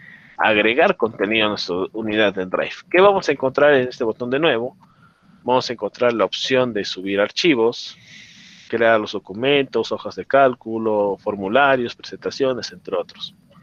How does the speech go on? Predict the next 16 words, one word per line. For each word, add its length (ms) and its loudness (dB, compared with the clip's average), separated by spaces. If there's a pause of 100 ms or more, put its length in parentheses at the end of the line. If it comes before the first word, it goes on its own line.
(580)
Y 80 -8
si 100 -6
usamos 420 2
el 100 0
Google 360 -2
Chrome, 280 0 (600)
nos 160 -8
aparece 420 0
una 140 2
opción 320 -2
que 140 -4
se, 240 -8 (160)
que 100 0
dice 300 -2
que 160 2
es, 260 -6